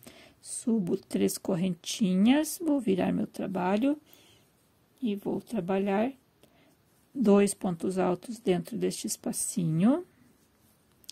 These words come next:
E agora aqui eu já vou descer aqui, tá? Então, vou fazer aqui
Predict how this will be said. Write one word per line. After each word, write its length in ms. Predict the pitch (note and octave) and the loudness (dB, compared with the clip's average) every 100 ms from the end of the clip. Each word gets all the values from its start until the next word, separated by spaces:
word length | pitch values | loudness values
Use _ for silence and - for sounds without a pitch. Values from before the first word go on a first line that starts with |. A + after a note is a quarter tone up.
| - _ _ _ C#4 | -20 _ _ _ -2
E 80 | |
agora 280 | G3+ F#3+ G3 | 2 6 6
aqui 180 | G3+ - | 4 0
eu 40 | |
já 140 | G3 G#3+ | 2 2
vou 300 | G3+ A3 C#4 - _ _ _ _ _ _ _ _ _ _ _ | 2 0 -2 -6 _ _ _ _ _ _ _ _ _ _ _
descer 720 | - C4 A#3 A#3 - B3 A3 | -12 2 4 6 6 6 6
aqui, 440 | B3+ C#4+ - - - - | 4 0 -4 -6 -6 -2
tá? 200 | A#3 G#3 | 4 4
Então, 260 | G3+ G#3 | 4 4
vou 120 | F#3+ | 4
fazer 380 | G3+ A3 G3 G#3+ | 2 0 2 2
aqui 360 | G#3 - - | 0 -2 -6